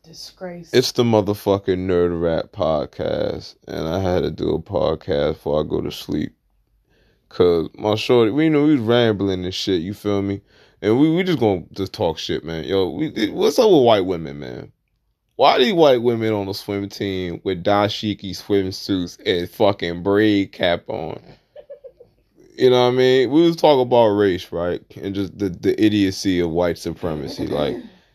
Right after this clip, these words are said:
Speaker 2: it's just this, this, this fallacy that, you know what I mean, niggas feel that we're inferior or feel that we're, you know what I mean, black people are an inferior race. And that, niggas actually believe eugenic societal science. Let me tell you something, man.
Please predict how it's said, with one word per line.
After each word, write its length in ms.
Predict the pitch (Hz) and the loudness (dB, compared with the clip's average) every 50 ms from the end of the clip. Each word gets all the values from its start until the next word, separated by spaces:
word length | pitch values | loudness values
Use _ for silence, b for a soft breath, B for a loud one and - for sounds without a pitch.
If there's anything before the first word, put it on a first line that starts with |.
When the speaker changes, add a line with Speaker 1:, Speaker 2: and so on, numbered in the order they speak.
| b | b
Speaker 2:
it's 160 | - 92 101 | 0 0 0
just 240 | 90 90 - 92 80 | 2 0 -4 -4 -4
this, 200 | 85 90 90 82 - _ | -4 -6 -6 -6 -10 _
this, 180 | - 92 90 87 | -6 -6 -6 -6
this 280 | - - 98 92 90 - | -6 -2 -2 -2 -2 -2
fallacy 640 | - - 98 95 95 92 87 87 92 - - 87 85 | 0 2 4 4 4 4 0 -2 -6 -8 -8 -8 -6
that, 420 | 80 85 82 82 82 76 - - _ | -4 -4 -2 -2 -2 -4 -4 -8 _
you 120 | - 78 90 | -14 -10 -8
know 140 | 85 80 | -8 -6
what 60 | 78 78 | -6 -6
I 60 | 76 | -6
mean, 420 | 78 78 80 80 76 67 58 55 _ - | -6 -6 -6 -6 -6 -6 -8 -12 _ -4
niggas 340 | 92 92 80 78 80 80 - | -4 -2 -2 -2 -4 -4 -4
feel 220 | - 80 82 80 | -4 -2 -2 0
that 140 | 76 76 71 | 0 -2 -2
we're 180 | 65 69 57 | -2 -4 -4
inferior 1120 | 55 65 67 - - - 120 117 113 113 107 101 98 98 98 98 98 98 95 87 78 73 | -4 -8 -10 -12 0 2 4 4 4 4 4 2 2 2 2 2 2 2 0 0 -2 -4
or 40 | 82 | -6
feel 320 | 78 - - 80 80 78 73 | -10 -12 -8 -6 -6 -6 -6
that 160 | 78 69 62 | -6 -6 -6
we're, 360 | 71 82 76 71 71 73 - _ _ _ _ _ _ _ _ _ _ _ | -6 -6 -4 -6 -6 -8 -12 _ _ _ _ _ _ _ _ _ _ _
you 60 | 80 | -10
know 120 | 80 80 | -6 -6
what 80 | 80 78 | -4 -4
I 20 | |
mean, 340 | 76 80 82 82 82 78 73 | -4 -4 -4 -4 -4 -6 -2
black 300 | - 85 85 82 73 - | 0 0 0 0 -2 -4
people 420 | - 95 80 - _ 76 76 73 73 | -8 -10 -10 -8 _ -6 -4 -2 -2
are 220 | 73 71 71 73 | -2 -4 -4 -6
an 100 | 76 76 | -8 -10
inferior 580 | 85 90 - - 113 101 95 90 85 80 85 98 | -12 -12 -6 0 2 2 2 2 0 -2 -4 -2
race. 540 | - 107 107 104 101 101 98 95 95 - | 0 2 4 4 4 2 2 0 -2 -4
And 160 | - 73 76 90 | -8 -8 -6 -4
that, 160 | 98 95 82 | -4 -4 -4
niggas 300 | 95 123 160 165 170 143 | 0 0 2 2 4 4
actually 260 | 143 139 135 143 120 | 4 2 2 0 -4
believe 420 | 104 107 113 117 117 113 107 85 | -4 -2 -4 -2 -2 -2 -2 -4
eugenic 520 | - 101 110 104 98 98 104 104 101 92 87 | -6 -6 -6 -6 -2 -2 -2 -2 -2 -4 -6
societal 520 | - 85 - - 101 92 90 87 76 71 | -8 -10 -4 0 2 2 2 0 -2 -4
science. 520 | 71 - - 69 67 67 64 80 - - - | -8 -8 -8 -8 -8 -8 -10 -12 -12 -14 -6
Let 140 | - 143 147 | -4 -2 -2
me 80 | 135 | -2
tell 200 | 123 - - 98 | -2 0 0 0
you 120 | 85 85 82 | 0 0 -4
something, 340 | - - - - - - - | -6 -8 -8 -8 -8 -10 -10
man. 260 | 95 92 95 98 | -8 -8 -8 -10